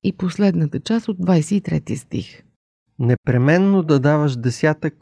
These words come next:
Speaker 2: от всичките си произведения, които си посял, които нивата ти произвежда всяка година, за да се научиш да се боиш всякога от Господа твоя Бог."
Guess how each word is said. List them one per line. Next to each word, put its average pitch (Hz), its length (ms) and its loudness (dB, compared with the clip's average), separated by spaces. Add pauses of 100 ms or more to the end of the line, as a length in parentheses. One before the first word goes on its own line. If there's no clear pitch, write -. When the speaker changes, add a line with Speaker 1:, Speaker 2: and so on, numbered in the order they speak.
(160)
Speaker 2:
от 123 180 -4
всичките - 540 -8
си - 160 -8
произведения, 127 920 2
които 131 360 -4
си - 160 -8
посял, 131 560 -2 (520)
които 143 340 0
нивата 143 460 2
ти 139 140 -8
произвежда 123 800 0
всяка 139 440 -4
година, 120 420 0 (480)
за 135 220 2
да 127 120 -4
се 120 200 -2
научиш 139 460 0
да 127 160 0
се 113 180 -2
боиш 127 420 -2
всякога 143 540 -2
от 127 140 -2
Господа 120 540 -2
твоя 107 340 -4
Бог." - 500 -10